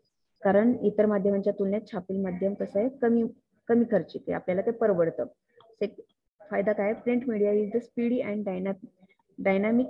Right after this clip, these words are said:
in the nature, so the advertiser prefer it. म्हणजे छापील माध्यम हे वेगवान तसेच परिवर्तनक्षम असल्यामुळे जाहिरातदार ह्या माध्यमाला जास्त काय करतात, प्रसिद्धी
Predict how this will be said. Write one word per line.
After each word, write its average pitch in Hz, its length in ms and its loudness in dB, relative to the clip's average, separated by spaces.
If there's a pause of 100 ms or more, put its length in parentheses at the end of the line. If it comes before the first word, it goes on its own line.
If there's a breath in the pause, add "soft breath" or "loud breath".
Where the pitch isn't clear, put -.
(120)
in 196 60 0
the 190 120 0
nature, 185 400 -2
so 196 220 -4
the 190 100 -4 (100)
advertiser 190 460 0
prefer 196 420 -2 (1300)
it. 208 140 0 (440)
म्हणजे 202 100 0 (100)
छापील 233 240 0
माध्यम 220 320 2
हे 247 160 2
वेगवान 208 500 0
तसेच 269 380 -4
परिवर्तनक्षम 220 840 -2
असल्यामुळे 196 480 -2
जाहिरातदार 196 540 2
ह्या 208 180 -4
माध्यमाला 190 520 -2
जास्त 190 460 -2
काय 190 100 2
करतात, 185 420 -4 (520)
प्रसिद्धी 190 560 0